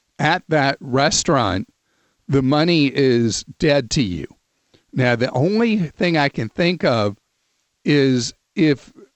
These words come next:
based on how you said you called and it was a central number and things, I'm gathering it's a restaurant that has multiple locations, potentially in other states.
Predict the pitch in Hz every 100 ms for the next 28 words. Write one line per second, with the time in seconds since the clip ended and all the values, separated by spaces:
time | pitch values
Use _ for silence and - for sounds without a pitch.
0 | _ - 185 - 196 156 131 160 139 127
1 | - 165 131 113 - 147 131 127 127 123
2 | 117 117 101 113 104 98 98 98 269 339
3 | - 190 156 175 127 123 123 123 107 104
4 | 139 104 98 _ _ - 120 120 156 160
5 | 175 156 135 127 - 123 123 131 - 135
6 | 110 104 107 123 110 104 - _ _ -
7 | 135 139 143 170 123 123 120 160 127 -
8 | 135 113 - 147 - 160 147 160 127 120
9 | 113 _ _ _ _ - 127 113 - 135
10 | 131 - - 160 135 - -